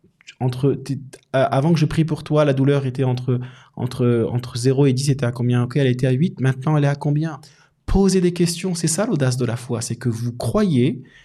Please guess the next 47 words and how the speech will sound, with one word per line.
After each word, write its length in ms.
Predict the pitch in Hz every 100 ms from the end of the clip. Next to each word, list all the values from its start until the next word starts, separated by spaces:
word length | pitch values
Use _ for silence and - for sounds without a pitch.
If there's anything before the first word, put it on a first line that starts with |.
| _
que 80 | -
votre 240 | 117 117
prière 520 | 120 - 160 165 147 143
a 100 | -
été 240 | 113 - 113 -
assez 260 | 151 -
efficace 680 | 170 170 135 127 127 - - _ _ -
pour 180 | 120
demander 480 | 113 156 160 151 147 -
à 100 | 104
la 100 | -
personne 540 | 151 - - 120 123
de 80 | 110
vérifier 540 | 92 127 127 127 -
ce 80 | 131
qu'il 120 | 143
s'est 140 | 135 143
passé. 400 | 143 - 214 - - - - _ _
Bien 220 | - 110
sûr, 340 | 139 262 262 - -
Pierre 280 | - 139 131
fait 100 | -
plus, 560 | 127 127 120 120 - - _ -
mais 180 | 110
vous 240 | 107 110 107
allez 140 | 98
grandir 540 | 101 107 156 170 233 156
dans 120 | 127
l'audace. 640 | 117 113 104 - - - _ _
D'accord ? 240 | - 135 143
Moi, 120 | 226
je 100 | 196
crois 280 | - 170 156
réellement 680 | 147 156 135 113 95 - - - - -
qu'il 140 | - 120
y 20 |
a 40 |
des 80 | 123
personnes 260 | 127 143 170
pour 120 | 123
lesquelles 220 | 117 123
j'ai 140 | 101
prié 320 | 101 - 147 135
qui 100 | 127
ont 120 | 98
été 160 | 98
guéries, 400 | 101 139 143 170